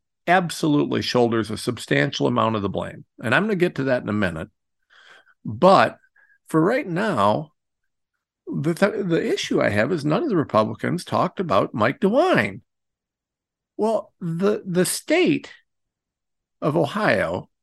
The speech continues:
the E P A is broken down into state and federal, right? I mean, there's, there, we have a state E P A here that oversees different issues, and whoever came in to see that was a, probably from the state E P A,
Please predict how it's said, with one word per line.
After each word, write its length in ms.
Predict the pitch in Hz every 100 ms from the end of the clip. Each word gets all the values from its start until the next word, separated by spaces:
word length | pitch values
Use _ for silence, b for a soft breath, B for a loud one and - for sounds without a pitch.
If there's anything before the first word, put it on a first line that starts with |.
| _ _ _ _ _ b b b
the 140 | 214 285
E 60 |
P 200 | 359 247
A 40 | 175
is 160 | 151
broken 300 | - 135 135
down 220 | 123 123 123
into 160 | 110
state 360 | - - 120 107
and 140 | 92
federal, 400 | 120 90 76 -
right? 280 | 95 110 123
I 60 | 131
mean, 100 | 139
there's, 220 | 147 135
there, 260 | 139 143 - 143 - -
we 200 | 175 226
have 120 | 170
a 60 |
state 320 | 151 - 170 160
E 100 | 151
P 240 | 127 120
A 160 | 151 95
here 260 | 87 90
that 140 | 104 117
oversees 540 | 110 123 - 117 110
different 320 | - 104 95
issues, 340 | 87 - 107 127
and 140 | 139
whoever 480 | 107 156 180 196 -
came 480 | - 127 160 156 131 -
in 540 | 143 156 101 104 147 156 B B _
to 100 | 95
see 220 | 90 180
that 240 | 160 107 -
was 180 | 120 160
a, 60 | 170 - - -
probably 520 | - 269 302 160 156
from 320 | 120 160 170
the 80 | 147
state 300 | - 123 123
E 140 | 123 110
P 240 | 127 147
A, 280 | 147 -